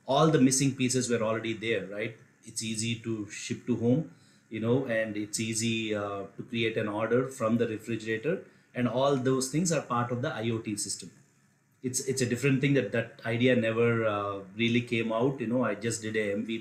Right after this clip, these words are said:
P. I couldn't really push it through, and then Amazon came with Amazon Fresh and everything.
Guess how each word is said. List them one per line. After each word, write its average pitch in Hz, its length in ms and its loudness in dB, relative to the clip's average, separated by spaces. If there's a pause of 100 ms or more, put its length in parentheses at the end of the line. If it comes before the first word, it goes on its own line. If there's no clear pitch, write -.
P. 113 220 -2
I 101 60 -2
couldn't 110 340 -6
really 107 200 -4
push 107 220 -10
it 110 160 -8
through, 113 180 -2
and 101 140 -2
then 107 140 -4
Amazon 110 520 -4
came 107 240 -4
with 101 100 -8
Amazon 104 440 -8
Fresh 139 380 -2
and 113 140 -6
everything. 131 380 -6